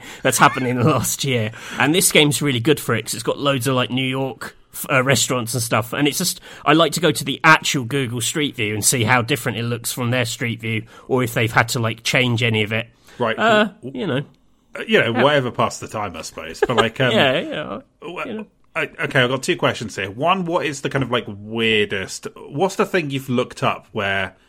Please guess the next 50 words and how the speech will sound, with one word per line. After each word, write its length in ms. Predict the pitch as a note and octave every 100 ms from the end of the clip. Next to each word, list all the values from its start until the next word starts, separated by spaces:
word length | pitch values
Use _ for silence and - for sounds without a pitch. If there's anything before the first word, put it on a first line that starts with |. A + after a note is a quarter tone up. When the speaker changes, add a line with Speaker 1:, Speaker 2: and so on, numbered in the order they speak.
| _
Speaker 2:
I 60 | C#3
guess 240 | C3 D3+
give 140 | - D#3+
me 80 | D3+
a 60 |
funny 260 | C3+ C#3+ A#2+
example 500 | G2 - G2+ G2 F#2
of 80 | E2+
something 300 | A#2 G2+ F#2
you've 160 | F#2
looked 180 | G#2+ F#2
up 140 | G#2
from 120 | G2+ G2
a 80 |
film 300 | F2 A2 F2+
in 60 | F2
the 60 | F2+
past 360 | F#2+ F2 -
year 300 | F2 E2 E2 -
in 80 | F2+
real 100 | F2 -
life 240 | E2+ C3+
to 60 | A#2+
Speaker 1:
Oh. 40 |
Speaker 2:
see 140 | A2
what 80 | F#2
it's 160 | F2+ -
like. 300 | E2+ E2+ - _ _ _ _ _ _ _
Speaker 1:
I 80 | C#3
mean, 160 | D#3+ D#3+
that, 160 | D#3 - -
uh, 420 | - E2+ - - F3 -
I 100 | C#3+
don't 160 | C#3 F#3+
know 60 |
if 80 | F3
there 160 | D#3+ C3+
are 160 | D3+
funny 260 | D3 D#3 B2
examples. 460 | A2+ C#3+ A2 - A2+
That's 180 | D3+
what's 160 | - A2
tragic 380 | - D#3 - A#2+
about 380 | A2+ G#2 G2 -
it. 100 | G2
<laughs> 40 | - - C5+
It's 120 | - C5
not 160 | -
even 220 | D3 -
interesting. 640 | B2+ D#3 - - - G#2